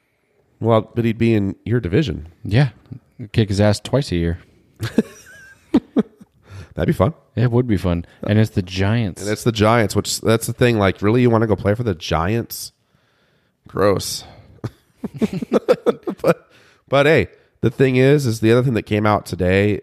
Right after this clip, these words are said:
Speaker 1: or maybe it was yesterday, but, uh, yeah, it was yesterday. Uh, a source told a radio station in Seattle that what he's hearing is, um,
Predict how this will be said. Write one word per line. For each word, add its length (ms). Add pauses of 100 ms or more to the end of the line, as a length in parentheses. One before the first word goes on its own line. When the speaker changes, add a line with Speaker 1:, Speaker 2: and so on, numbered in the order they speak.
(120)
Speaker 1:
or 260
maybe 200
it 20
was 140
yesterday, 420
but, 360
uh, 380 (380)
yeah, 120
it 20
was 100
yesterday. 460 (640)
Uh, 400 (240)
a 80
source 580 (480)
told 420
a 60
radio 220
station 360
in 120
Seattle 720 (500)
that 640 (520)
what 240
he's 340
hearing 500
is, 760 (1200)
um, 640